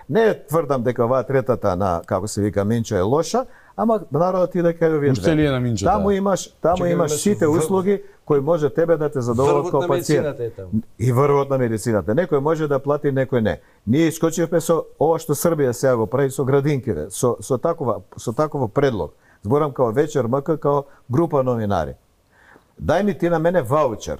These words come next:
Speaker 1: Колку кошта операција на срце? Колку кошта еден стент стајан од судскиве процеси? Тоа ми е еден од последиците.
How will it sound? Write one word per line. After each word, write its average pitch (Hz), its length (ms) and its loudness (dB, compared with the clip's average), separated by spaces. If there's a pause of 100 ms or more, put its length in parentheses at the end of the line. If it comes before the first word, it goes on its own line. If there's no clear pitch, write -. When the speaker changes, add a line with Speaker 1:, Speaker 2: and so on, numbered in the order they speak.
(520)
Speaker 1:
Колку 202 420 0
кошта - 380 0
операција 156 640 2
на 156 140 0
срце? 110 360 -4
Колку 143 340 -2
кошта 131 280 0
еден 160 240 4
стент 170 320 0
стајан 135 340 0
од 151 140 -4
судскиве 127 400 0
процеси? 90 480 -4
Тоа 85 220 0
ми 78 100 -2
е 92 40 2
еден 87 180 -2
од 80 80 -8
последиците. 135 720 -4